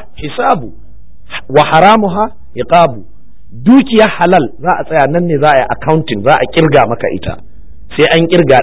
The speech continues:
ɗaya bayan ɗaya. Haram kuwa ba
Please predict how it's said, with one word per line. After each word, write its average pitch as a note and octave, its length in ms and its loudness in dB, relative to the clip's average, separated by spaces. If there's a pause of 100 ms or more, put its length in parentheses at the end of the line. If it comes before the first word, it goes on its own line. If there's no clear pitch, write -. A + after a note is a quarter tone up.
ɗaya D3 160 4
bayan C#3+ 400 6
ɗaya. C#3 240 4 (1400)
Haram A#3 440 4
kuwa C#3+ 240 2 (160)
ba F3+ 160 0